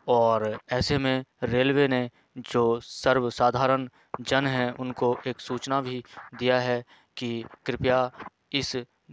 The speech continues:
डेट के दरमियान जो है खुद को तथा अपने माल मवेशियों को जो है वो पटरियों से दूर रखें, क्योंकि इस पटरी पे जो है स्पीड ट्रायल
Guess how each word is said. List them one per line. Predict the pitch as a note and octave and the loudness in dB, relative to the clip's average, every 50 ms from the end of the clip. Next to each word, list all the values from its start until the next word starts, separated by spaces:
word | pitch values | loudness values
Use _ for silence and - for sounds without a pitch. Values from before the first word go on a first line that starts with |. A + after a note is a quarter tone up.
| - _ _ - | -20 _ _ 0
डेट | C#3+ C#3 C#3 - - | 0 0 2 0 -4
के | - - B2+ A#2+ | -4 -4 -4 0
दरमियान | A#2 C3 B2+ B2+ B2+ C3 C3+ C3+ C3+ C3+ | 2 0 0 2 0 0 0 0 0 -2
जो | C3 B2+ B2+ | -2 -2 -2
है | B2 B2+ B2 B2 B2 - - - _ _ _ _ _ _ _ _ _ _ _ _ _ _ _ _ _ _ _ - - | 0 0 0 0 0 -2 -8 -20 _ _ _ _ _ _ _ _ _ _ _ _ _ _ _ _ _ _ _ -8 -2
खुद | - D3+ C3+ - | -2 -2 -2 -2
को | - - C#3+ C#3+ C#3+ C#3+ _ _ - - | 0 2 2 2 2 0 _ _ -6 -6
तथा | B2 - C#3 B2 | -2 0 0 2
अपने | B2 B2+ A#2+ - C3+ C3 C3 B2+ | 2 2 0 0 -2 -2 -2 -2
माल | B2 B2 B2 B2+ C3 C3 C3 | 0 2 2 4 4 2 0
मवेशियों | B2+ B2 B2 B2+ C3 B2 - C#3 C3+ B2+ | 0 -2 0 0 -2 -2 -2 -2 -4 -2
को | - C3+ C3 | 0 -2 0
जो | A#2+ B2+ | 0 0
है | A#2+ B2 B2 B2 B2 A#2+ - - - _ - A#2 | 0 0 0 0 0 -2 -6 -18 -20 _ -12 -8
वो | A2+ A2+ A2+ A#2 A2 - _ _ _ - | -4 -2 -2 -2 -2 -4 _ _ _ -2
पटरियों | - B2+ A#2 - B2 C3 C3 C3+ | -2 -2 -2 0 -2 -2 -2 -2
से | - C3 B2+ B2 | -2 -2 -2 -2
दूर | A#2 - C3+ C#3 B2 | -2 -2 -2 0 2
रखें, | C3 C3 B2 - - C3 C3+ C3+ - _ _ _ _ - | 0 0 0 -2 -6 -4 -6 -6 -8 _ _ _ _ -16
क्योंकि | - B2+ B2 - - B2+ B2+ B2 - _ _ _ - | -12 -12 -12 -8 -6 -6 -6 -8 -10 _ _ _ -10
इस | D3 C3+ - - C3+ B2 _ _ _ - | -10 -8 -6 -6 -8 -10 _ _ _ -6
पटरी | C#3 C3 - C3 C3+ C3 | -6 -4 -4 -4 -6 -2
पे | C3 C3+ | -2 -2
जो | C3 B2+ B2+ | -2 -2 -2
है | A#2+ B2 B2 B2 A#2+ A#2+ _ _ _ _ - C#3 | 0 0 0 0 0 -2 _ _ _ _ -14 -12
स्पीड | B2+ - - C3 C3 B2+ - | -12 -8 -4 -4 -4 -4 -4
ट्रायल | - - B2 B2 B2+ B2+ B2 | -2 0 2 2 2 0 -2